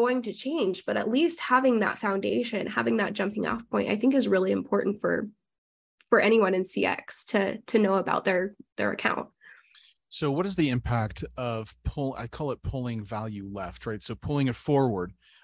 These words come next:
Speaker 2: What, what's,
Speaker 1: Mm-hmm.
Speaker 2: what's the impact of pulling value forward quickly without having the, the, having to have the customer reiterate and educate again and again and again? What's the value
Speaker 1: Yeah.
Speaker 2: of that? What's the impact?
Speaker 1: Oh,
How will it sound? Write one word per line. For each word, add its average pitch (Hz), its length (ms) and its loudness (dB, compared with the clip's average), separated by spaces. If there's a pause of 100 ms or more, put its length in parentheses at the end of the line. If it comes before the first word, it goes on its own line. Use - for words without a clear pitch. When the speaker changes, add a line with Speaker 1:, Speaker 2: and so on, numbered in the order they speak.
(100)
Speaker 2:
What, 135 180 4
what's, 233 220 6
Speaker 1:
Mm-hmm. 226 80 2
Speaker 2:
what's 147 220 -2
the 165 180 -4
impact 123 640 -4
of 107 140 -12
pulling 127 360 -2
value 110 440 -2
forward 120 640 -2
quickly 107 640 -8 (380)
without 143 280 -2
having 120 540 -4 (240)
the, 110 120 -6
the, 107 180 -10 (420)
having 135 320 -8
to 117 60 -10
have 113 120 -10
the - 60 -12
customer 110 540 -10
reiterate 113 720 -8
and 101 240 -10
educate 113 540 -8
again 104 380 -10
and 98 160 -12
again 101 300 -10
and 98 80 -16
again? 101 240 -10
What's 208 220 0
the 208 80 4
value 196 260 4
Speaker 1:
Yeah. 101 60 -4
Speaker 2:
of - 60 -10
that? 98 180 -8
What's - 140 -10
the 135 100 -4
impact? 104 420 -8 (420)
Speaker 1:
Oh, 247 320 6